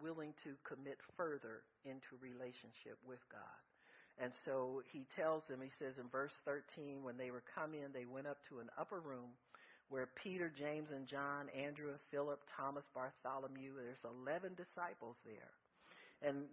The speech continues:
these all continued with one accord and in prayer, so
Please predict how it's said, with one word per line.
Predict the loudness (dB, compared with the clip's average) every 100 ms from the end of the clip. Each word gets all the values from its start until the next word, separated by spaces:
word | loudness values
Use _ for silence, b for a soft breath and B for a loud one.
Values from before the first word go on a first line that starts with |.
| 0
these | 0 6
all | 10 10 8
continued | 4 0 0 2 2 0 -2
with | -2 -4 -2
one | 2 2 2 0
accord | -2 -4 0 4 4 2 -4 -2
and | 2 4 4 0 -6
in | -4 -4 -6 -8
prayer, | -2 0 0 -2 -10 _ _ _ _ b b b b b -6 4
so | 6 6